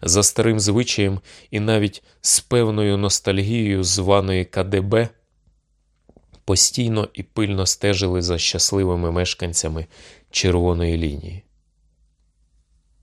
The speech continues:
А вже їхній інтерес до гостей з інших ліній був воістину безмежний.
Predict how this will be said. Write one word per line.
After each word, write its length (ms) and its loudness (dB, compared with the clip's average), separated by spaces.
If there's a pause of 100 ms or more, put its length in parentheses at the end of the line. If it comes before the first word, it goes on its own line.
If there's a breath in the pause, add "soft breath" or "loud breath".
(960)
А 100 -2
вже 220 0
їхній 400 -2
інтерес 420 0
до 140 0
гостей 540 -2 (380 loud breath)
з 240 0
інших 400 -4
ліній 460 -6 (400 soft breath)
був 320 0
воістину 720 0
безмежний. 920 -6